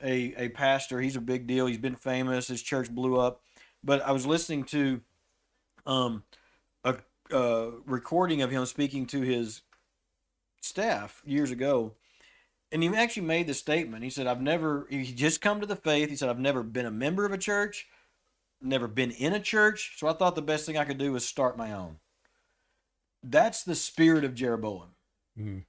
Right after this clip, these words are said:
Speaker 1: Of, even if you know everybody else is wrong, or I'm gonna do it my way, or whether it's convenient, um, we gotta be careful about that, 'cause there's some eternal things that we see in these patterns,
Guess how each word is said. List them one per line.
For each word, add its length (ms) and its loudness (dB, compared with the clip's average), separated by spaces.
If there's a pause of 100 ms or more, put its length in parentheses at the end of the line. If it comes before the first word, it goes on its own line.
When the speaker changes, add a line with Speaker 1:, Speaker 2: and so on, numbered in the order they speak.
(320)
Speaker 1:
Of, 380 6 (260)
even 300 -2
if 180 0
you 120 -2
know 300 2
everybody 580 4
else 180 0
is 120 -6
wrong, 560 0
or 140 2
I'm 100 4
gonna 160 -2
do 160 2
it 80 -2
my 120 4
way, 280 4
or 200 2
whether 220 0
it's 100 -6
convenient, 840 -2 (580)
um, 460 -2 (360)
we 160 0
gotta 220 2
be 100 -2
careful 420 -2
about 280 2
that, 100 -2
'cause 140 0
there's 160 0
some 160 0
eternal 480 0
things 460 -4
that 200 -4
we 100 0
see 380 0
in 100 -2
these 180 -2
patterns, 840 -12